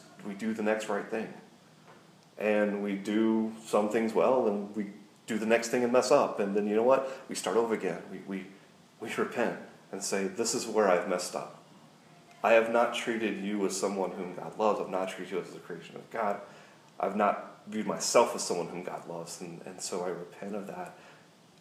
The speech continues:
And I receive forgiveness, and we know that we receive that forgiveness because of the death and resurrection of Jesus.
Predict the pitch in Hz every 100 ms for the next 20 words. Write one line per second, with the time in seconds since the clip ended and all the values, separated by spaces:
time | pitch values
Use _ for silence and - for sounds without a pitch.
0 | - - 92 90 - - 135 123 110 98
1 | 113 110 107 95 98 98 98 104 107 104
2 | - - - - 87 98 98 - - 120
3 | - - - - - - - - - 85
4 | 87 - - - 95 - - - - -
5 | -